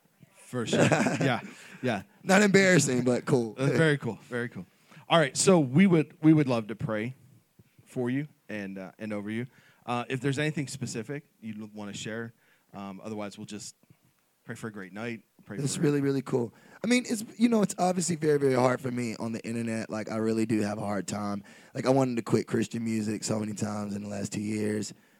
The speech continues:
Speaker 2: but I have really good friends and I have really good support system, really good pastor. Um, it's just very hard being a public figure. It's not my personality at all. I really,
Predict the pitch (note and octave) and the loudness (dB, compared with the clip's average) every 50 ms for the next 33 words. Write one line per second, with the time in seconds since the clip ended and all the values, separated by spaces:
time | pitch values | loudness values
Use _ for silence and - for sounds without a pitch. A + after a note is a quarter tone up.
0 | _ _ _ _ _ _ _ _ _ - A#2+ A#2+ G#2 - G#2+ A#2 A2 G2+ G2+ A2+ | _ _ _ _ _ _ _ _ _ 0 2 2 2 4 2 2 4 4 4 4
1 | A#2 A#2+ A#2 C#3+ B2 A2 - - A#2+ A#2 A2 A2 G#2+ G#2 G2+ G2 G#2+ G#2 G2 F#2+ | 4 4 4 2 0 0 -2 -6 -4 -2 0 0 0 -2 -2 -2 -2 -2 -2 -2
2 | F#2+ F#2 F#2 G2 G2 G2+ G2+ G2+ - A2 - - - - - A#2 G#2+ G2 F#2 - | -4 -4 -4 -4 -2 -2 -2 -2 -2 -4 -4 -4 -6 -4 -4 -4 -4 -4 -6 -6
3 | G#2 G2 - - - G#2+ A2 G#2+ G2+ G2+ G2 G2 F#2+ G2+ - - - G2+ G2 F#2 | -8 -8 -8 -10 -12 -12 -12 -8 -8 -6 -6 -6 -6 -8 -10 -10 -12 -12 -12 -10
4 | F2+ F#2 - - G2 F#2+ F2+ - _ _ _ _ _ _ _ _ _ _ _ _ | -12 -12 -12 -12 -12 -12 -14 -16 _ _ _ _ _ _ _ _ _ _ _ _
5 | _ _ - - B2 A#2 A2+ A2+ A2 - - - - A#2+ A2 - - B2+ C3 C#3 | _ _ -10 -8 -6 -6 -4 -6 -6 -6 -6 -4 -2 -4 -4 -2 -2 -2 -2 0
6 | C3+ C3+ C3+ C3 B2+ A#2+ G2 A#2+ A#2 A#2 A2 - A#2 A2+ A2+ A#2 G#2 G2 - - | 0 0 0 0 -2 -2 -4 -4 -6 -6 -4 -4 -4 -4 -4 -4 -6 -8 -8 -10
7 | B2 A2 G#2+ A2+ G#2+ G#2+ G#2+ G#2 A2+ A2 G2+ - A#2 A2+ - - A2 A2+ - - | -10 -8 -8 -8 -8 -8 -8 -8 -10 -10 -10 -8 -10 -8 -4 -4 -4 -4 -4 -6
8 | A#2 A#2 G#2+ G#2+ G#2+ A2 G#2+ G#2+ G#2 G2+ G2 F2+ G2+ G#2+ G#2+ A2 G#2 - - G#2 | -8 -8 -8 -8 -8 -8 -8 -6 -6 -6 -4 -4 -2 -2 -2 -2 -4 -4 -6 -4
9 | G#2 G#2+ A2 A#2 A#2 A#2 A2+ | -2 -2 0 0 0 0 -2